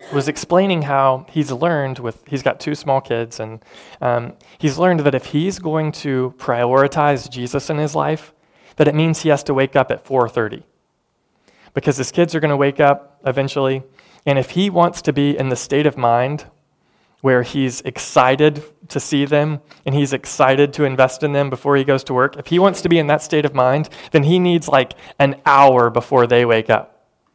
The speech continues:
And so he wakes up at four thirty just to carve out time for him to spend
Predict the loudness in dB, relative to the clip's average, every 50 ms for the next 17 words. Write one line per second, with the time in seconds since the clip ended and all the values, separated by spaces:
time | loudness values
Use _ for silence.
0 | _ _ _ _ _ _ _ _ _ _ _ -14 -6 -4 -2 0 0 0 2 2
1 | 4 4 4 4 4 2 2 2 0 0 4 4 4 4 4 2 0 2 2 0
2 | -2 -4 -6 -12 _ _ -6 -6 -4 -4 -4 -6 -2 2 4 4 4 6 4 4
3 | 4 2 2 0 2 2 0 -2 -4 -6 -2 -2 -2 -2 -2 -6 -8 -6 -8 -8
4 | -8 -10 -12 -6 -2 -2 -2 -2 -2 -6 -8 -10 -12